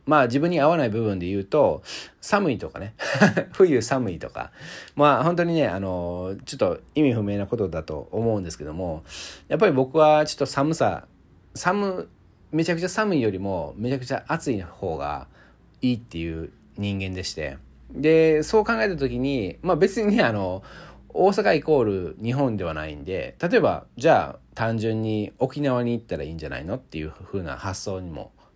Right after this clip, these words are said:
なると思うんですけども、とにかく、そうやって、まあ、日本というかね、その、出身地でも、ね、あの、実家でも何でもいいんですけども、住んでるところ、日本で、日本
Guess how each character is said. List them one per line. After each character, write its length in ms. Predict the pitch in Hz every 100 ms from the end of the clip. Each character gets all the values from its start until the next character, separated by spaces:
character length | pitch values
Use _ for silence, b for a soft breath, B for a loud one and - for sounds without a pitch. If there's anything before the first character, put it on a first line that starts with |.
| -
な 120 | 104
る 60 | 98
と 100 | 82
思 180 | 76
う 40 | 73
ん 40 |
で 60 | 71
す 80 | -
け 80 |
ど 60 | 73
も、 320 | 143 135 - B B B B B 170
と 80 | 247
に 120 | 311
か 100 | 196
く、 640 | 175 160 131 - 160 165
そ 140 | - 196
う 20 |
や 80 | 185
っ 20 |
て、 380 | - 110 82 - _ _ - - _ _ _ _ _ _ _ - _ _ _ _ _ -
ま 340 | 170 113 -
あ、 140 | - 151
日 80 |
本 200 | 160 175
と 80 | -
い 40 | 82
う 20 |
か 100 | 123
ね、 200 | 185 - _ - 135
そ 120 | 127 131
の、 420 | 117 113 110 113
出 300 | - 156 139
身 80 | 131
地 100 | 87
で 80 |
も、 200 | 71 64 _ _ 156
ね、 180 | 165
あ 120 | 90 92
の、 260 | 85 82 85
実 280 | 104 -
家 60 | 117
で 60 | 92
も 220 | 78 -
何 200 | 107 107
で 80 | 104
も 100 | 78
い 20 |
い 20 |
ん 20 | 69
で 80 |
す 60 | -
け 60 | 120
ど 80 |
も、 140 | 151 113
住 180 | - 117
ん 20 |
で 100 | 107
る 60 |
と 100 | 95 90
こ 80 |
ろ、 100 | 80
日 120 | 107 123
本 160 | 110
で、 140 | 87 - -
日 100 | 110
本 500 | 120 110 82 80 -